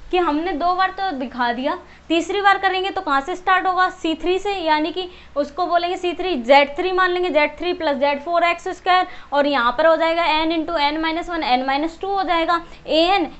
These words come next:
एच की power कितनी हो जाएगी, अ, तीन हो जाएगी, और एक्स की power कितनी हो जाएगी, N minus three हो जाएगी, ये होगा। तो यानी कि अगर हम करते जाएं तो last step जो होगी तो घटते जाएंगे, ये सारी step हट जाएंगी, तो ये बचेगी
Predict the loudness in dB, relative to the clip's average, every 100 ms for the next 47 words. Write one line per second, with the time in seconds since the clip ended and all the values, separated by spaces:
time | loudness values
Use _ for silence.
0 | 2 2 2 -4 2 2 2 -4 -6 -4
1 | -2 -2 0 -2 0 -2 -4 -8 -18 -4
2 | 2 4 4 2 0 0 2 2 2 2
3 | 2 2 2 2 0 -4 -2 0 0 -4
4 | -6 -8 -8 -6 -4 -4 -2 -2 -2 -4
5 | -4 -2 -2 -2 0 0 0 0 -2 -6
6 | 2 2 4 2 2 2 0 -8 -16 -18
7 | -4 0 0 2 0 -2 -12 -8 -4 0
8 | 0 -2 -4 -2 -2 -2 -2 -2 -2 -2
9 | -4 -4 -2 -2 -4 -8 -12 -2 0 0
10 | 2 2 2 -2 -8 -4 0 0 0 0
11 | 2 0 -4 -6 -8 -10 -6 -4 -4 -6
12 | -10 -8 -8 -8 -8 -4 -2 -2 -2 -2
13 | 2 4 4 2 -2 -2 -2 0 -2 -2
14 | -4 -2 -2 -2 -4 -2 -2 -4 -4 -4
15 | -2